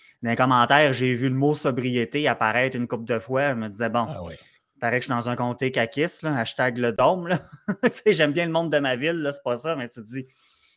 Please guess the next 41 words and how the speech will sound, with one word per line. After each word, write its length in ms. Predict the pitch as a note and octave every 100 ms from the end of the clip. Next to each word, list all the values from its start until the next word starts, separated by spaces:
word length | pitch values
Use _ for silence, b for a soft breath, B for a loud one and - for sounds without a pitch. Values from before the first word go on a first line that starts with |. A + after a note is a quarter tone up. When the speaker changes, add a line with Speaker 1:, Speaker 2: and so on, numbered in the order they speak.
| _
Speaker 1:
sais, 180 | D#3+ C#3
s'il 120 | D3
vous 80 | B2
plaît, 120 | E3
je 40 |
voyais 160 | D3 C3+
même 140 | E3
quelqu'un 260 | D3 D3+ F3
qui 120 | C3+
disait, 300 | G#2 B2+ E3
puis 100 | D#3+
ça, 120 | D#3+
c'est 140 | D#3 C3
un, 180 | A2 A2
c'est 140 | -
un 80 | A2+
fait 140 | C3+
réel 200 | A#2 D3
dans 60 | C3+
ma 120 | A#2
munici-, 260 | A#2+ A#2 -
dans, 380 | B2 A2+ G#2+ A2+ - _
dans 100 | C3
ma 120 | C3
municipalité, 500 | C3+ C#3+ - C3 B2
mais 100 | F3+
particulièrement 380 | C#3 - - B2+
dans 80 | D#3
mon 120 | B2
quartier, 420 | B2 A2+ - E3+ B B B B B
on 140 | - B2+
est 100 | B2+
particulièrement 520 | C3+ - C#3+ C3 E3+
sensible 540 | - B2+ A#2 - D3+
aux 100 | B2+
pannes 260 | A2 A#2+ B2
de 80 | A#2+
courant, 320 | - B2 C#3+
parce 160 | F#3 -
que, 60 |
bon, 220 | A#2 A2